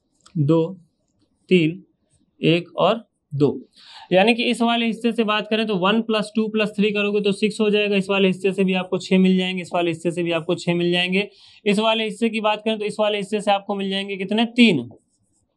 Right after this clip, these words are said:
तो छः, छः, बारह, छः, अठारह प्लस तीन, इक्कीस प्लस एक आपका पूरा बड़ा वाला ट्रायंगल हो गया, यानी कि total number of triangle यहाँ से मिल जाएंगे आपको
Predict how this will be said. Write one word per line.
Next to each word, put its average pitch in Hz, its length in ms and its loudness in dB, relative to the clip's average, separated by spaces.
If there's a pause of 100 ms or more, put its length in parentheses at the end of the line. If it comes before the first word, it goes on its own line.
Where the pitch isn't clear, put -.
(760)
तो 190 80 6
छः, 226 260 0
छः, 233 180 2
बारह, 208 280 -2
छः, 214 120 -6
अठारह 202 360 -2
प्लस 202 260 -4
तीन, 214 160 0
इक्कीस 220 320 -2
प्लस 214 260 -2
एक 190 200 0
आपका 185 240 2
पूरा 185 260 2
बड़ा 180 240 2
वाला 190 220 -6
ट्रायंगल 180 380 -2
हो 175 100 -2
गया, 175 100 -4
यानी 175 180 -4
कि 170 80 -6
total 180 340 2
number 175 200 0
of 170 120 -2
triangle 170 320 -2
यहाँ 160 160 0
से 165 120 -2
मिल 160 160 0
जाएंगे 160 240 0
आपको 175 300 2